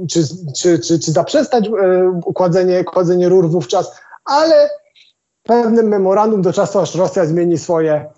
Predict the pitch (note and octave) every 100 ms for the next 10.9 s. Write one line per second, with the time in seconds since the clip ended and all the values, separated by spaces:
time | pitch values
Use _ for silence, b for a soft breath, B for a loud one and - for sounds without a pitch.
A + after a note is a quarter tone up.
0 | _ - D#3+ D3+ C#3 - F3+ - G3+ F3+
1 | E3+ - F3+ E3+ E3+ F3+ F3 F3+ F3 C4
2 | C4 A#3+ D4 D4+ C#4+ G#3+ G#3+ A3+ A3+ G#3+
3 | F#3 A#3 C#4 B3 G3 A3 A3 F3+ E3+ D#3
4 | F#3 G3 G3 F3 F3 E3 F3 F3 F3+ B
5 | B B _ F3 D#3+ G#3 F#3+ F3+ D3 F3+
6 | E3+ F3 E3 E3 D3 B B _ C#3 D3+
7 | G3 F#3+ F#3+ - E3 F3 E3 F3 E3 -
8 | E3+ D#3 F#3 C#3 D#3 D#3 D3 D#3 D3 E3+
9 | E3+ C#3+ D#3+ D3 D#3 D3+ D#3 D#3 - _
10 | _ - C#3 C#3+ F3+ F#3 F3 D#3+